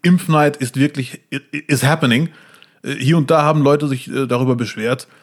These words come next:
„Ja, ich muss hier als alter Mann, äh, eine halbe Stunde zum Arzt fahren und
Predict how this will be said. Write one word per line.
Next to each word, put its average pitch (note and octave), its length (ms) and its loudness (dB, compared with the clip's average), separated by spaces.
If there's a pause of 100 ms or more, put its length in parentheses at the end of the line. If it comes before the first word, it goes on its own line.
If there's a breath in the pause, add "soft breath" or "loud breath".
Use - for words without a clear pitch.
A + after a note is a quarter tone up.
(200 soft breath)
„Ja, C3 200 0
ich E3 160 0
muss F#3 180 2
hier D#3+ 180 2
als C#3 180 -2
alter D3 360 0
Mann, C#3+ 340 2
äh, - 800 -6
eine C3+ 120 -2
halbe D3+ 220 0
Stunde D3 520 0
zum - 180 -8
Arzt C3+ 340 -6
fahren F3 320 2
und D#3 140 -2